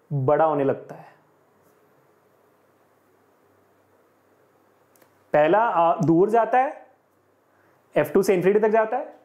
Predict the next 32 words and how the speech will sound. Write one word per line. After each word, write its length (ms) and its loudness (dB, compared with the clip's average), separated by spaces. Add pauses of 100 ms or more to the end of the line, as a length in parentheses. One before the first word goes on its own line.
(280)
दूसरा 260 2
आपका 160 0
size 280 -2
बड़ा 160 0
हो 100 -2
जाता 260 -18
है। 80 -20 (800)
ये 160 2
दोनों 340 2
सीबीएसई 380 0
टेन 140 -2
में 160 0
एमसीक्यूज़ 460 -2
की 80 0
तरह 300 -2 (320)
और 120 2
अलग 200 2
तरीके 220 0
से 120 2
पूछे 340 0
गए। 140 -6 (1500)
All 140 2
the 140 2
best, 220 -4 (380)
चार 180 2
marks 220 0
ऐसे 200 0
सॉल्व 180 2
हो 80 0
गए, 120 -6 (220)
है 80 0
ना? 220 -2